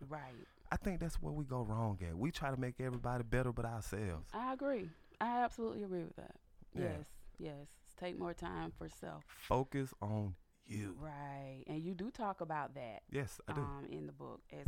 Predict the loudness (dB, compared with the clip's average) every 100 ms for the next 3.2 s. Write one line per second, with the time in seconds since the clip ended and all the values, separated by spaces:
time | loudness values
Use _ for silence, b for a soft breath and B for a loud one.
0 | 8 8 4 -2 -6 -12 B B B -4
1 | 0 2 0 -2 -4 -4 -4 -2 -2 -2
2 | -4 -8 0 0 0 -6 -6 -10 -18 2
3 | 8 8